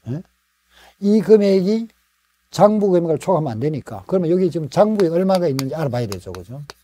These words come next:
장부상에. 자, 한번 보세요. 원래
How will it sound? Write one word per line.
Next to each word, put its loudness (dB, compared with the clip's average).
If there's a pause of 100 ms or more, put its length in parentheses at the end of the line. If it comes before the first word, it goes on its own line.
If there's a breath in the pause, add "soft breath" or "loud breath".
(420)
장부상에. -4 (360)
자, -12
한번 -14
보세요. -6 (1120 soft breath)
원래 10